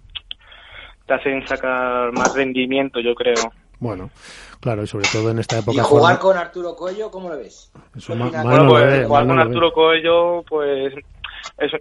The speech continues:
Speaker 1: es una, mm, es un compañero muy distinto al, al del año pasado que, que era Miguel.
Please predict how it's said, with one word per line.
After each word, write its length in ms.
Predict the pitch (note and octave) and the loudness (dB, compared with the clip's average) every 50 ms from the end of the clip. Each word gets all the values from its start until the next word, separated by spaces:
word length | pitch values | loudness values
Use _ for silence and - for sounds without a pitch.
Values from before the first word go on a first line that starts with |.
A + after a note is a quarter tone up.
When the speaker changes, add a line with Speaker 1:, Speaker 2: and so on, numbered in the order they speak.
| - | -6
Speaker 1:
es 120 | - C#3+ C#3 | -8 -6 0
una, 600 | D#3 D3+ D3+ D3+ D3 D3 D3 C#3+ C#3+ C#3+ C#3+ C#3+ C#3+ | 2 2 4 4 2 2 0 0 0 0 -2 -2 -4
mm, 260 | C#3 C#3 C#3 C#3 C#3 C3 _ _ _ _ - - _ _ _ _ - | -6 -10 -10 -10 -12 -14 _ _ _ _ -20 -20 _ _ _ _ -12
es 80 | C#3 | -8
un 100 | D3 D3+ | -8 -4
compañero 360 | D3 D3+ D3+ D3+ D3+ D3+ D3+ D3 | -4 -2 0 0 0 0 0 0
muy 160 | D3+ D3+ D3 | 0 0 0
distinto 500 | D3 C#3 - D3+ D3+ D3+ C#3+ D3+ D3 D3 | 0 -2 -4 -6 -8 -4 0 2 2 4
al, 920 | C#3+ C#3+ C#3 C#3 C#3 C#3 C#3 C#3 C3+ C3+ C3+ C3+ C3+ C3+ C3+ C3+ C3+ C3+ B2+ | 4 2 2 2 2 0 0 -2 -2 -2 -4 -4 -6 -8 -10 -12 -14 -14 -12
al 160 | - C3+ C3+ C3 | -10 -10 -8 -6
del 220 | C3+ C3+ C3+ C3+ | -4 -4 -2 -2
año 140 | C#3 C#3 C#3 C3+ | 0 -2 -2 0
pasado 320 | C#3 C3+ - - C#3+ C#3+ C#3 | -2 -4 -2 0 -2 -2 0
que, 520 | C#3 C#3 C3+ C3+ C3 C3 C3 C3 C3 C3+ - | -2 -4 -4 -4 -4 -6 -6 -8 -10 -10 -6
que 60 | - | -2
era 120 | C3+ C3 C3 | -2 -2 -2
Miguel. 400 | C3+ C3 C#3 D3 D3+ D#3 E3 | -4 -4 -2 -2 -2 -2 -4